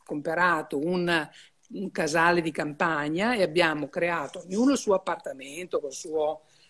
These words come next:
col suo contratto con la Enel, <laughs> cioè tutto regolare. Però è una, è una sorta di,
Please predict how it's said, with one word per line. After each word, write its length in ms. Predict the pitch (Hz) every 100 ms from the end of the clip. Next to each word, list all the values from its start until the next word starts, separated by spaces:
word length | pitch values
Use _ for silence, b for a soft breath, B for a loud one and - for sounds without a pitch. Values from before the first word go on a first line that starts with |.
| _ _
col 160 | - 165
suo 180 | - -
contratto 500 | 185 170 151 160 165
con 180 | 170 151
la 140 | 139
Enel, 720 | 165 165 170 165 165 175 185
<laughs> 40 | -
cioè 260 | - - 233
tutto 320 | 233 240 -
regolare. 920 | 233 190 - - - 208 - - - B 254 254 B _
Però 520 | 254 277 254 220 -
è 180 | - 226
una, 320 | 233 202 180
è 80 | 180
una 180 | 190 185
sorta 460 | - 175 202 -
di, 380 | 156 175 208 185